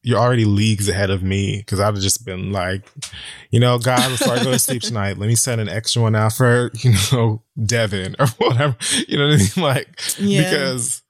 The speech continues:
Speaker 2: For real.
Speaker 1: there's, like, only so much that you can do for your little cousin to be on whatever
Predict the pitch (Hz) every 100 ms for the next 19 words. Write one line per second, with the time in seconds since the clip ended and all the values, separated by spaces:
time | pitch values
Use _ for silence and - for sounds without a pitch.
0 | - 247 226 202 190 - 139 135 - 135
1 | 143 127 127 123 120 131 117 104 107 98
2 | 110 113 110 - 98 98 101 92 92 92
3 | 87 90 87 85 92 98 87 90 85 85
4 | 85 90 90 95 90 87 85 82